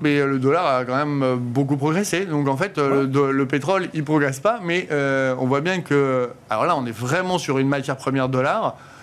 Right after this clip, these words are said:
Speaker 1: Je veux dire, on, on, on prend tous, enfin,
Speaker 2: Ouais.
Speaker 1: je ne sais pas si on prend tous l'autoroute, mais, euh,
Speaker 2: Mais parce
Speaker 1: on a
Speaker 2: qu'une
Speaker 1: quand
Speaker 2: baisse
Speaker 1: même
Speaker 2: de
Speaker 1: un
Speaker 2: taux de la
Speaker 1: vrai
Speaker 2: B C E, un mouvement de baisse de la B C E, c'est forcément, euh, négatif euro à ce stade, avec tout ce qui est déjà intégré aujourd'hui.
Speaker 1: Moi, j'ai toujours dit
Speaker 2: L'euro est pas tombé à un zéro cinq, hein.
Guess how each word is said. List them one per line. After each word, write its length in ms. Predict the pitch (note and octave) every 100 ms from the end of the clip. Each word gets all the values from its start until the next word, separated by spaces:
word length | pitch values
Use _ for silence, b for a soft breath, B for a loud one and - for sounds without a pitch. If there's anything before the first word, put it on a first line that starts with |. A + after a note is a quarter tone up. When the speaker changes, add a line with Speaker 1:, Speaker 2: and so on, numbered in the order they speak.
| B
Speaker 1:
Je 80 | -
veux 100 | -
dire, 60 | G#2 G2 G2+
on, 60 | A#2
on, 140 | A2+
on 60 | A#2
prend 200 | A2+ B2+
tous, 280 | B2+ D3+ C#3+
enfin, 160 | - G#3+
Speaker 2:
Ouais. 60 | B3+
Speaker 1:
je 80 |
ne 60 | C3+
sais 80 | B2
pas 80 | C3
si 100 | B2+
on 100 | A#2
prend 200 | B2 C3+
tous 260 | C3+ C3+
l'autoroute, 520 | B2+ B2 E3 A#3 B3+ - -
mais, 320 | C3+ F3+ F#3
euh, 280 | - C3 B2+
Speaker 2:
Mais 40 | B2
parce 140 | E3+
Speaker 1:
on 20 |
a 20 | -
Speaker 2:
qu'une 100 | G3
Speaker 1:
quand 40 |
Speaker 2:
baisse 100 | G3+
Speaker 1:
même 100 | F#3
Speaker 2:
de 40 | G#3
Speaker 1:
un 40 |
Speaker 2:
taux 120 | -
de 60 | G#3
la 120 | G3+
Speaker 1:
vrai 80 | F#3
Speaker 2:
B 20 |
C 160 | G3 G#3+
E, 40 | -
un 160 | G#3
mouvement 440 | A3+ A#3 G#3 A3 A3+
de 100 | G3
baisse 400 | F3+ G#3+ A3+ -
de 80 | F#3
la 280 | F#3 F3+ F3+
B 120 | F#3+
C 180 | F#3 G#3+
E, 100 | C4
c'est 140 | A3
forcément, 640 | F#3+ F#3+ - F#3+ F#3+ G3
euh, 60 | F3
négatif 540 | F3+ F3 F#3 G#3+ G3+
euro 340 | G#3 F#3+ D4 D4
à 180 | G#3+ F3
ce 140 | -
stade, 260 | F#3+ - C4+
avec 200 | G3+ F3+
tout 120 | -
ce 80 | A#3
qui 120 | -
est 60 | G#3+
déjà 280 | G3 G3 G3
intégré 360 | G3 G#3 G3
aujourd'hui. 460 | G#3 G#3 A3+ C#4+ F4+
Speaker 1:
Moi, 100 | F#3
j'ai 120 | E3+ D3
toujours 240 | E3 F#3
dit 60 | D#3
Speaker 2:
L'euro 280 | F3 F#3+
est 60 | G3+
pas 140 | F3
tombé 260 | D#3+ D3 C#3+
à 60 | C#3
un 80 | C3+
zéro 240 | C3 C#3
cinq, 360 | E3 F#4 G4 D#4
hein. 160 | D4+